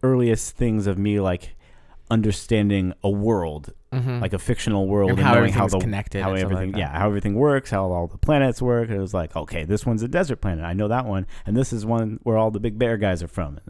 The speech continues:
Speaker 1: And, and then I was like, "Oh, and those are called Wookiees."
Speaker 2: Mm-hmm.
Speaker 1: <laughs>
Speaker 2: I guess the reason I wanna talk about this is not just because Star Wars is coming out tomorrow, Episode eight, but because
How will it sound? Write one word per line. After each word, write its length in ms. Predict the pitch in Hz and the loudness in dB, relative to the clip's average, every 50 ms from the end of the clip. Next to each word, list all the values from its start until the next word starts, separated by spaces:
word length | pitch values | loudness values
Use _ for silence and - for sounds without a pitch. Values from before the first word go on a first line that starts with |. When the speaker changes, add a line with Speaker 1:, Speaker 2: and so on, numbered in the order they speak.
| - - | -16 -6
Speaker 1:
And, 320 | - 107 95 87 85 - - - - | -2 -2 0 0 -2 -6 -10 -10 -4
and 120 | 98 95 | -2 0
then 100 | 101 95 | 0 0
I 40 | 92 | 0
was 100 | 87 87 | 0 -2
like, 100 | 90 - - - | -4 -6 0 0
"Oh, 160 | 135 110 - | 0 0 2
and 140 | - 104 117 | 2 4 4
those 140 | 127 120 120 | 4 4 4
are 20 | |
called 220 | - - 120 104 101 | 2 2 2 4 4
Wookiees." 320 | 107 - - - - - - - - 107 | 2 0 -2 -6 -10 -10 -16 -14 -12 -8
Speaker 2:
Mm-hmm. 280 | 101 110 110 110 170 165 - - 131 127 - | -8 -6 -6 -2 -2 -2 -2 -2 -4 -4 -6
Speaker 1:
<laughs> 1120 | - - - - - _ _ _ _ _ _ - - - - - - - - - - - - | -8 -12 -18 -20 -20 _ _ _ _ _ _ -20 -20 -20 -20 -20 -20 -20 -20 -20 -16 -4 -2
Speaker 2:
I 40 | 208 | 0
guess 280 | 202 285 302 - - - - - - - - | 2 2 2 0 -2 -6 -10 -16 -14 -4 2
the 80 | - 147 | 2 2
reason 440 | 123 113 120 120 120 - - 131 | 4 4 2 2 0 0 -2 0
I 100 | 131 131 | 2 2
wanna 240 | 131 123 123 127 127 | 2 2 2 0 0
talk 240 | 120 - 131 131 131 | 0 0 0 0 0
about 220 | 131 131 127 131 127 | 2 0 0 0 0
this 180 | 123 120 - | -2 -4 -2
is 160 | 147 143 151 160 | -2 -2 0 0
not 300 | 202 226 220 226 220 - | 2 4 4 4 4 2
just 380 | 123 104 101 107 104 107 - - | 0 0 2 2 2 2 0 -2
because 360 | 104 - - 107 101 107 107 | -4 -2 0 -2 -2 -2 -2
Star 200 | - - 107 107 107 | -2 0 2 2 2
Wars 280 | 104 104 107 107 107 | 2 2 2 0 0
is 140 | 107 101 107 | -2 -4 -6
coming 580 | - - 110 104 104 107 107 104 107 107 101 - _ - - - | -4 -2 -2 0 0 -2 -2 -4 -6 -8 -10 -12 _ -20 -12 -8
out 320 | 98 98 98 98 - - - - - | -6 -4 -4 -4 -6 -8 -18 -20 -12
tomorrow, 680 | - - 123 107 98 92 90 85 82 85 82 82 127 - _ _ _ - | -10 -8 -6 -4 -4 -4 -4 -4 -6 -6 -6 -8 -10 -12 _ _ _ -10
Episode 500 | 120 120 - 104 - - 95 98 92 - - | -8 -6 -6 -8 -6 -4 -6 -6 -6 -8 -10
eight, 260 | - 95 95 78 - - - - - - - - - - - - - - | -10 -10 -10 -12 -14 -18 -20 -20 -20 -20 -20 -20 -20 -20 -18 -16 -14 -4
but 100 | - 147 | -4 -2
because 520 | 160 175 175 196 185 175 180 170 160 - | 0 0 2 4 6 6 6 4 2 -2